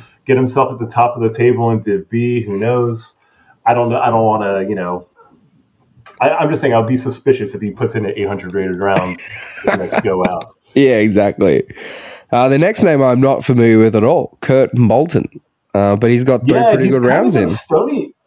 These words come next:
Speaker 1: yeah, he's a big stony guy. He sometimes puts out, like, a big round at stony. You can see, like, his, I think his best stony round's, like, a nine fifty-eight rated round. So, uh,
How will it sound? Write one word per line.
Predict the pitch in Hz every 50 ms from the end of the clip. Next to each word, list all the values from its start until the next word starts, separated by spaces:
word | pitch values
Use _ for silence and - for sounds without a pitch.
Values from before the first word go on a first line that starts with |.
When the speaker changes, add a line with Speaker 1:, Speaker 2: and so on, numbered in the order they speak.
| _ _ _ -
Speaker 1:
yeah, | 135 180 240 262
he's | 185 208 220 -
a | 311
big | 320 302 311 254 -
stony | - - 151 151 202 233 226 156
guy. | 117 110 101 92 90
He | 113
sometimes | 117 117 170 180 226 247 233 196 139
puts | - - - 175 175 - 123
out, | 127 147 170 -
like, | 131 117 107 -
a | 110 98
big | 92 - 113 120 127 131
round | 113 117 117 127 131 107
at | 98
stony. | - - 123 117 113 98
You | 98
can | 104 101
see, | - - 120 120
like, | 113 107 104 101
his, | 120 110 107 120
I | 120 104
think | 120 131
his | - 131
best | - 107 95 - - - -
stony | - - 110 113 120 120 104
round's, | 101 101 98 95 92 90
like, | 98 98
a | 98 98
nine | 98 92 92 95 95 -
fifty-eight | 107 - - 107 95 95 95 95 98 - - _ _ _ _ _ _ _ _ -
rated | 98 - 98 101 98 92
round. | 92 98 101 101 87 85 85 82
So, | - - - 98 82 85 85 85
uh, | 87 90 87 87 87 87 87